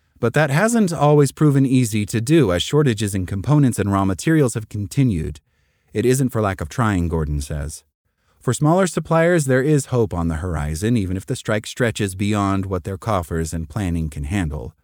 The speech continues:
Reuters reports that the Biden administration is in preliminary talks to bail out those who can't weather the strike,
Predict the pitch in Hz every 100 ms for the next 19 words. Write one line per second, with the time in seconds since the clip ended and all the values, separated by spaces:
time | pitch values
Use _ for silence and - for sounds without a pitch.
0 | _ _ - 110 123 139 110 104 101 -
1 | 104 95 - 87 80 92 147 165 123 107
2 | 101 - 95 - 120 107 98 110 110 110
3 | 123 131 107 101 131 131 - - 90 101
4 | 104 95 95 - 85 78 - 107 110 87
5 | 73 82 82 73 73 - 82 73